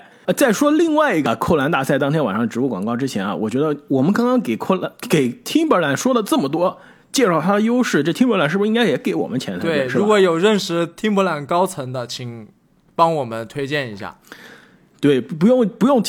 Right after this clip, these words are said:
Speaker 1: 认识 Timberland 高层啊，就是任何其他品牌，<laughs> 哎，如果啊，你有这个，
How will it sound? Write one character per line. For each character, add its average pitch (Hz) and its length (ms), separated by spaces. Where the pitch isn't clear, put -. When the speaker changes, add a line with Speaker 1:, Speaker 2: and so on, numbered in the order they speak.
Speaker 1:
认 196 180
识 165 120
Timberland 165 360
高 151 160
层 135 140
啊， 123 40
就 139 120
是 170 120
任 233 100
何 160 120
其 170 120
他 196 120
品 117 180
牌， 107 260
<laughs> - 100
哎， 131 220
如 123 340
果 139 160
啊， 107 120
你 113 160
有 147 280
这 - 240
个， 127 260